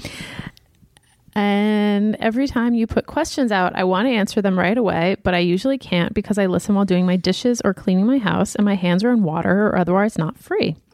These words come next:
Keep telling myself I should go back later and write, but A D H D, the struggle is real. And a wise person once told me not to should on myself. Oh.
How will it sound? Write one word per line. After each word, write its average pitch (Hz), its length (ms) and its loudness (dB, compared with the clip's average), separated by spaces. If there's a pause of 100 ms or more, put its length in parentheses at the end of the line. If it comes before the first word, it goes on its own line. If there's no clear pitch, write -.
(680)
Keep - 160 -2
telling 330 240 0
myself 233 380 0
I 170 140 2
should 269 340 -2
go 196 100 2
back - 240 -4
later 175 220 0
and 180 100 -2
write, 190 280 -2
but 339 260 -2
A 214 120 0
D 196 140 0
H 165 220 -2
D, - 180 -6 (160)
the 196 100 0
struggle 185 360 0
is 180 120 -4
real. - 240 0 (160)
And 302 160 2
a 320 60 0
wise 190 240 0
person 180 300 0
once 175 160 0
told 175 240 0
me 180 260 0 (480)
not 220 280 0
to - 180 0
should 311 400 0
on 180 180 2
myself. - 720 -6 (1200)
Oh. 214 360 0